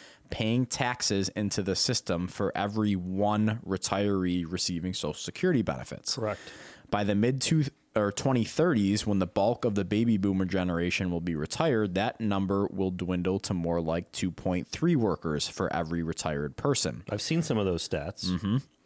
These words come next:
Speaker 1: When you consider the fact that people are living longer than ever before, this will obviously put more of a strain on the system.
Speaker 2: Why most pensions are underfunded.
Speaker 1: Correct. But that doesn't mean there will be no money left. In fact,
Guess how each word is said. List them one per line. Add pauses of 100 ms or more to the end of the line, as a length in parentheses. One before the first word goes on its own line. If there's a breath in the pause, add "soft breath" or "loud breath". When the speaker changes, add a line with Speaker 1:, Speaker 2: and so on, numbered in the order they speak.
(540 loud breath)
Speaker 1:
When
you
consider
the
fact
that
people
are
living
longer
than
ever
before,
this
will
obviously
put
more
of
a
strain
on
the
system. (240)
Speaker 2:
Why
most
pensions
are
underfunded. (240)
Speaker 1:
Correct. (580 loud breath)
But
that
doesn't
mean
there
will
be
no
money
left.
In
fact,